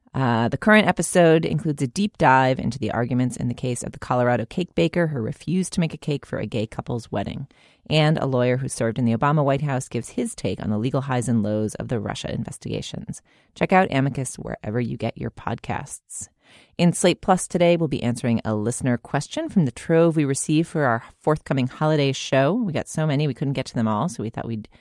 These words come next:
tease with one in Plus this time.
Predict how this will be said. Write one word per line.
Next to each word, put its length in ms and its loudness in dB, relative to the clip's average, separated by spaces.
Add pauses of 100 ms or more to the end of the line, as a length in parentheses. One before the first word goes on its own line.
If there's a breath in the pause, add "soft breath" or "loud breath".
(180)
tease 520 -2
with 180 0
one 300 0 (160)
in 140 -2
Plus 500 -10
this 280 -6
time. 400 -6